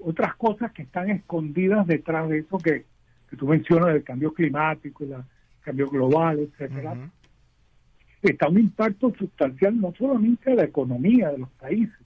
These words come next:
Speaker 1: porque esto afecta a la agricultura, a, sino también a la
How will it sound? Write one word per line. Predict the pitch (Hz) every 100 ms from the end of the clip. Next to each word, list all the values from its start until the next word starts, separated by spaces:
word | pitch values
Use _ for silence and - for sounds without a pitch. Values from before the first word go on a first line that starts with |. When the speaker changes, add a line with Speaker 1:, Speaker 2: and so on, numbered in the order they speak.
| _
Speaker 1:
porque | - 131 139 - -
esto | - 156
afecta | 135 160 -
a |
la | 135
agricultura, | 131 117 - 117 127 - 240 214 175 170 160 - _ _ _
a, | 151 143 - _
sino | 208 180
también | 180 170 208 240
a |
la | 220